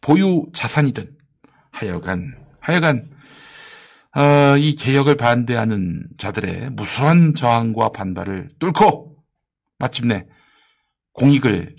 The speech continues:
달성할 수 있는 사람, 그런 사람을 다음부터는 선택해야 한다.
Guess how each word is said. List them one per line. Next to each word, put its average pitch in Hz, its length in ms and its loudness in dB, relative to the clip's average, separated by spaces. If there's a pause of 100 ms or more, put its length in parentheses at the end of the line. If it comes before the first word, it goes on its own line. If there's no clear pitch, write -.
달성할 120 440 -2
수 - 140 -6
있는 104 200 -4
사람, - 220 -18 (240)
그런 170 380 -2
사람을 101 680 -4 (420)
다음부터는 90 580 -8
선택해야 104 720 -12
한다. 95 380 -12